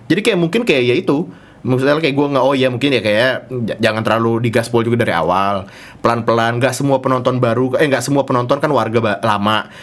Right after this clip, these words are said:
Ada penonton baru yang mungkin kaget kalau misalnya gue langsung, "Ini itu gue masukin semuanya." Ini yang terakhir ya gue bahas, dengan real face dan lain-lain tanpa emble-emble.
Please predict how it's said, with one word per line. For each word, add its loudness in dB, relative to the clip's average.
Ada 0
penonton 0
baru 2
yang 0
mungkin -2
kaget 0
kalau 2
misalnya 0
gue 2
langsung, 0
"Ini 2
itu 0
gue 2
masukin -2
semuanya." 0
Ini 4
yang 0
terakhir 2
ya 2
gue 0
bahas, 0
dengan 2
real 2
face 0
dan 2
lain-lain 0
tanpa 0
emble-emble. 2